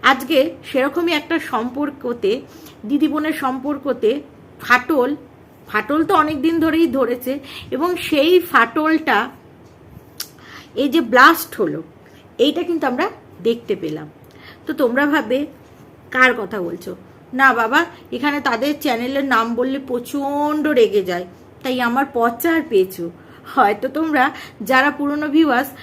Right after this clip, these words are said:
আমি কাকে পচা পেঁচু বলি, তোমরা সবাই ভালো করে জানো। হ্যাঁ, তো সেরকমই। আচ্ছা, আরেকটা তোমাদের ক্লু দি-, দিতে পারি, সেটা হচ্ছে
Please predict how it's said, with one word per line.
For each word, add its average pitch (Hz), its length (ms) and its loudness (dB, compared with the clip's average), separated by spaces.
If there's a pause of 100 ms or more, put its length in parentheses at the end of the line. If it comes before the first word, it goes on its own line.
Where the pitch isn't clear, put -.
(120)
আমি 247 200 -4
কাকে 254 280 -2
পচা 262 240 -4
পেঁচু 294 280 -6
বলি, 254 240 -4
তোমরা 208 240 -4
সবাই 202 520 -2
ভালো 180 260 -2
করে 175 220 -6
জানো। 160 260 -10 (520)
হ্যাঁ, - 180 -6 (720)
তো 285 360 2 (120)
সেরকমই। 262 600 -2 (560)
আচ্ছা, 233 440 -2
আরেকটা 339 420 0
তোমাদের 339 300 -2
ক্লু 302 320 -4
দি-, 294 400 0
দিতে 277 220 -6
পারি, 240 300 -2 (300)
সেটা 277 240 0
হচ্ছে 277 380 -4